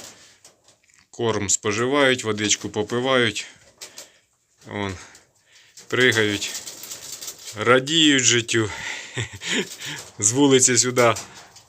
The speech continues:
зайшов, а тут Ташкент. <laughs> Клас. Вранішня перевірка території.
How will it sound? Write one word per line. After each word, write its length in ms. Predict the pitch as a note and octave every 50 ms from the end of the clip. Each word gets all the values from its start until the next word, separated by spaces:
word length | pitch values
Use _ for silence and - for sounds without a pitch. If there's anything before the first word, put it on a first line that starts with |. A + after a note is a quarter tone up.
| - - _ _ _ _ A2 G#2
зайшов, 640 | G#2+ B2 B2 B2 - - D3+ D3 C#3 B2+ - -
а 120 | A#2 A#2+ A#2+
тут 420 | A#2 - C#3+ C#3 C3 B2 - - - - - - - - - - - - - _ _ -
Ташкент. 760 | C#3+ C#3+ C3 - - - F3+ F#3 F3 D3+ C3 B2+ A#2 - - - - - - - - _ _ _ _ _ _
<laughs> 200 | - B2 - F3+ E3+ E3 _ - - D#3+ F3+ G3+ - _ _ -
Клас. 440 | - G#2+ G#2 G2+ F#2+ F2+ - - _ _ _ _ _ _ _ _ _ _ _ _ _ _ _ _ _ _ _ _ _ _ _ _
Вранішня 640 | - - G#2 A2 A2+ A2+ G#2+ G2+ F#2 - G2+ G2 F#2
перевірка 640 | - G2+ G2 G2+ G2+ G2 G2 G2+ F#2 F#2 - F#2 F2 - - _ _ _ _ _ _ _ _
території. 760 | - F#2+ F#2 F#2+ F#2 F2+ - F#2 F2+ F2+ F#2+ G#2+ A2+ B2